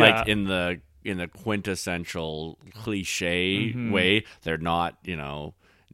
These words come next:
Speaker 1: deep talkers. They're not, uh, they're, they're quiet, strong men,
Speaker 2: Mm-hmm.
Speaker 1: but they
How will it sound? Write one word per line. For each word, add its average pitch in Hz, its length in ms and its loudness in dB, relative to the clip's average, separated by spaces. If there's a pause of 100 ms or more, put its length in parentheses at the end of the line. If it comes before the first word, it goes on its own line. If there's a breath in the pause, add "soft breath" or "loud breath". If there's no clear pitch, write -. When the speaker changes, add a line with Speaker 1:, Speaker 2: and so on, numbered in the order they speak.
(140)
Speaker 1:
deep 95 360 -6 (140)
talkers. 80 720 -4
They're 78 160 -6
not, 80 400 -4 (200)
uh, 82 400 -10
they're, 92 180 -6
they're 82 180 -8
quiet, 87 920 -2 (300 soft breath)
strong 85 800 -4
men, 87 520 -4
Speaker 2:
Mm-hmm. 117 340 0 (200)
Speaker 1:
but 98 280 0
they 87 260 0